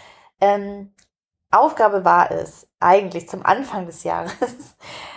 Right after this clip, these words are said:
Stichwort neue, neue Dinge austesten, ähm, sich mal eine Länderküche vorzunehmen,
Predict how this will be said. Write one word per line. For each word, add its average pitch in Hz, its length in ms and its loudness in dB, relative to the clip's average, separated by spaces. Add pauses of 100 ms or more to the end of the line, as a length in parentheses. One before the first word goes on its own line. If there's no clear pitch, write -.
(320)
Stichwort 196 760 2
neue, 196 1080 4
neue 208 300 4
Dinge 220 360 2
austesten, 185 1040 -2 (420)
ähm, 180 260 -2
sich 233 220 -2
mal 247 180 4
eine 175 200 -2
Länderküche 190 580 0
vorzunehmen, 175 720 -4